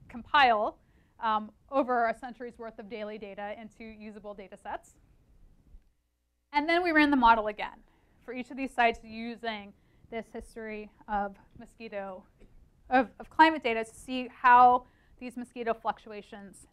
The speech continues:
changed in time. And what we're really interested in, in Florida, for example, is how often can you have a large outbreak? What is the kind of variance that you have? Are some years more suitable for dengue fever transmission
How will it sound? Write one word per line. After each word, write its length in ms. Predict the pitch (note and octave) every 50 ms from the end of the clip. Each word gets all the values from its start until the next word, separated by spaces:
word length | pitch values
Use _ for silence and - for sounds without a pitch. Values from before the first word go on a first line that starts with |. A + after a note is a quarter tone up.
| _
changed 500 | _ - - G#3 F#3+ F#3+ F#3 _ - _ _
in 120 | G3 F#3+ G3
time. 440 | _ - - G3+ F#3 F3 E3+ E3+ E3+ _ _ _ _ _ _ _ _ _ _ _ _ _ -
And 60 | C4+
what 100 | D4 D4+
we're 140 | E4+ F4+ E4+
really 200 | F4+ F4+ F#4 F4+
interested 380 | F4+ G#4 - A4 G#4+ _ E4 C4
in, 280 | A#3+ A#3+ A#3 B3 D#4 E4+ _ _ _ _ _
in 120 | - B3+ B3
Florida, 340 | - E4 E4+ F#4+ G4+ G4
for 160 | F#4+ - C#4 A#3+
example, 560 | A#3 G#3+ A3+ G#3 G#3 _ - A3+ A3+ D#4+ - _ _ _ - _ - _ - -
is 440 | C4+ C4+ C#4 C#4 C4 C4 C4 B3 - - - - - - - - - - _ _ _
how 240 | _ - - - E4
often 320 | E4 F4 F4 - G4 F4+
can 140 | D4 - D#4+
you 100 | D4 C#4
have 400 | B3 A#3+ C#4+ D4+ D#4 D4+ C4 G#3+ _ _ _ _ _ _ _ _ _ _ _ _ _ _
a 40 | B3
large 300 | B3 B3 A#3 A#3 A3 A3+
outbreak? 400 | A3 G3+ G3+ - - - - - _ _
What 160 | A#3 B3+ C#4
is 120 | D#4+ -
the 100 | - E4
kind 180 | _ - D#4 D4
of 80 | C4+ G#3+ G3+ G3 _
variance 560 | A#3+ B3 C4+ D#4 D4+ B3+ G#3+ F#3+ F#3+ _ _ _ _ _ _ _ - - - -
that 80 | - A#3
you 80 | A#3+ A#3
have? 220 | - A#3 A#3 A3
Are 100 | A#3+ A#3+
some 460 | - - - - C4+ C4+ C#4 D4 D#4+
years 400 | D4+ C4+ B3+ B3+ C4 C4 C4 - _ _ _
more 180 | B3+ B3 B3 A#3+
suitable 480 | A#3+ _ C4+ A#3+ C#4+ A3+ A#3 A3+ B3 A#3+
for 80 | - B3
dengue 320 | A3 A#3 A#3 A#3 B3 C4
fever 240 | _ B3+ A#3+ A3+ A#3+
transmission 680 | A#3+ _ C4 A#3+ A3 - G#3+ G3+ _ _ A3 G#3 G#3